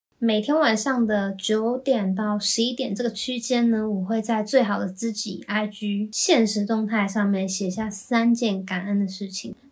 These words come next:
为期三十天。也会提供一个日记版型给大家，如果你有兴趣想要一起写，欢迎到我的I G首页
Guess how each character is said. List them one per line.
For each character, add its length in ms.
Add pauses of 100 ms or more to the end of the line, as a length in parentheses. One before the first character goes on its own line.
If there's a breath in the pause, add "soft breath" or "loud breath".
为 200
期 340
三 400
十 340
天。 360 (840 soft breath)
也 120
会 120
提 240
供 160
一 80
个 180
日 180
记 200
版 200
型 220
给 140
大 200
家， 340 (200)
如 140
果 120
你 120
有 100
兴 240
趣 160
想 240
要 80
一 80
起 220
写， 400 (100)
欢 240
迎 160
到 200
我 60
的 180
I 220
G 220
首 240
页 280